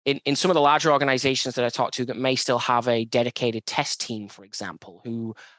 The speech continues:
are just kind of doing user input testing and trying to find bugs that way, those still exist. And they needed a, they need a mechanism to deploy their entire infrastructure. And, and a web U I is really helpful for those. Um, that, that is,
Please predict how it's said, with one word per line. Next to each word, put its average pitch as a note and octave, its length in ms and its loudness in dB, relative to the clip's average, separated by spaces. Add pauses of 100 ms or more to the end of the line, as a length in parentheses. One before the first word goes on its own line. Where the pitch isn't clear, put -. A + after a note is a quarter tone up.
are A#2+ 80 0
just D3+ 400 0
kind C#3+ 180 0
of A#2+ 140 0
doing B2+ 320 2
user B2 400 0
input C#3 320 -2
testing G2+ 500 -6
and G#2 80 -16
trying A#2+ 200 -2
to A#2 40 -2
find A#2 300 -2
bugs A#2+ 240 -2
that C#3+ 240 2
way, G2 240 -8 (320)
those E3 220 6
still D#3+ 260 4
exist. C3 680 0 (440)
And C#3 160 4
they E3 140 6
needed C#3 300 6
a, B2+ 100 4
they D3 180 4
need D3 160 4
a B2+ 40 2
mechanism A#2 500 0
to A2 160 -4 (100)
deploy A2 320 -4
their G#2+ 140 -6
entire G#2 440 -4
infrastructure. - 680 -12
And, A2 240 -10
and A#2 120 -4
a A#2 60 0
web B2 280 2
U A#2+ 120 0
I A2+ 160 0
is A2 160 -6
really G#2+ 220 -8
helpful - 400 -20
for - 160 -20
those. - 280 -20 (120)
Um, G2 480 -10 (180)
that, A2+ 180 -6 (120)
that A#2 160 -6
is, A2 260 -6